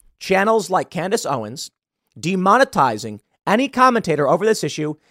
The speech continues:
is specifically intended to help sway the election. End of story. I've got photos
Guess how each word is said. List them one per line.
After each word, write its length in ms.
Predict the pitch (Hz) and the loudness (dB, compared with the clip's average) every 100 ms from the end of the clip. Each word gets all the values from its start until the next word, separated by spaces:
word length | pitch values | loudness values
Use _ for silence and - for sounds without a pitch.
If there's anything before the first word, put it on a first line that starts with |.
| _ - | _ -6
is 200 | 170 156 | -4 -2
specifically 880 | - - - 214 220 - 269 277 285 | -4 -4 -2 0 0 -4 -4 -6 -8
intended 760 | 160 117 - - 175 190 208 202 - | -10 -10 -10 -6 -4 0 0 -2 -10
to 160 | 117 | -10
help 400 | - 135 175 - - | -4 0 0 -2 -14
sway 580 | - - 127 139 135 131 | -8 -8 -4 -2 -2 -6
the 180 | 104 131 | -8 -6
election. 580 | 139 117 113 - 123 120 _ _ _ | -4 -4 -6 -6 -10 -10 _ _ _
End 200 | 120 110 | -10 -10
of 100 | 98 | -10
story. 400 | - 104 90 87 _ _ _ _ _ _ _ _ _ _ _ - - | -12 -12 -12 -14 _ _ _ _ _ _ _ _ _ _ _ -20 -12
I've 100 | 202 | -6
got 220 | 330 - | -6 -4
photos 460 | 143 196 92 - | -2 -2 -2 -10